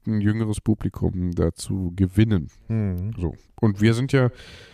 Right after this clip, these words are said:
Speaker 1: also ich bin ja jetzt im Rennradalter, habe ich so das Gefühl, äh, jetzt so alt genug, um mit dem Rennradfahren anzufangen.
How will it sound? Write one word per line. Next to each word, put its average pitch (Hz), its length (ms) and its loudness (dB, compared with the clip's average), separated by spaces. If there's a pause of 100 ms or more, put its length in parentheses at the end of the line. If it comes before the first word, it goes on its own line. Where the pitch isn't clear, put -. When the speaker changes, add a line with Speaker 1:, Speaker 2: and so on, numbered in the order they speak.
(200)
Speaker 1:
also 107 180 4
ich - 160 -2
bin 135 120 6
ja 127 80 6
jetzt 120 200 2
im 113 380 0
Rennradalter, 101 1080 4
habe 107 140 4
ich - 60 -10
so 98 100 -4
das 92 160 0
Gefühl, 113 540 2 (340)
äh, 104 480 -4 (400)
jetzt 107 240 -4
so 98 220 4
alt 107 300 2
genug, 104 360 2
um 98 180 0
mit 92 100 0
dem 87 100 -6
Rennradfahren 87 600 -4
anzufangen. - 520 -8